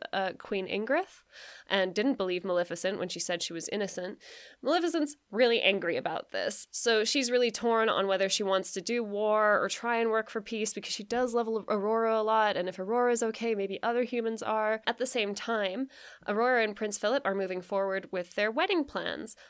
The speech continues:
The whole time, Queen Ingrid is being really, really dodgy. She's like, "Totally invite the fairies over."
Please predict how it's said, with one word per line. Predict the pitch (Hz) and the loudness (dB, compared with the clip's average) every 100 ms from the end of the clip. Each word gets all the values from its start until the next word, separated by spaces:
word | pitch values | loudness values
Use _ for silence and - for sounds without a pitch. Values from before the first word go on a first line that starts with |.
| - | -8
The | 214 | 0
whole | 285 | 0
time, | 294 220 214 233 | 0 0 2 2
Queen | - 247 233 | -2 -2 0
Ingrid | 208 214 208 | 0 -2 -4
is | 190 | -4
being | 196 185 | -2 -2
really, | 175 196 247 247 226 | -6 -2 2 4 4
really | 202 190 | 0 -2
dodgy. | 180 170 175 196 | 0 0 0 -2
She's | 214 233 | -2 -2
like, | 220 208 | -4 -4
"Totally | - - - 320 330 302 233 | -8 -4 0 2 2 2 2
invite | 208 202 - | 0 -4 -6
the | 190 | -6
fairies | 196 180 180 175 | -2 -2 -2 -2
over." | 170 160 165 | -4 -4 -4